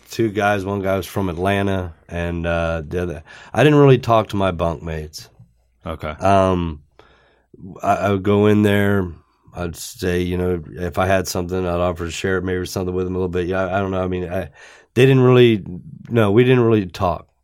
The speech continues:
Speaker 2: Okay.
Speaker 1: So what we,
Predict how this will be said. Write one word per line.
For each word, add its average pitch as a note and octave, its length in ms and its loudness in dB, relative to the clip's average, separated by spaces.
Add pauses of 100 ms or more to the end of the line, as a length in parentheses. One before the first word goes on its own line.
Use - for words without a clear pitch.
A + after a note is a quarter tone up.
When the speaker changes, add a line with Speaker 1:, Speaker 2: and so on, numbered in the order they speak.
(160)
Speaker 2:
Okay. D#2 260 -12 (580)
Speaker 1:
So F#2+ 540 0 (3000)
what G#2+ 240 2
we, G2+ 320 2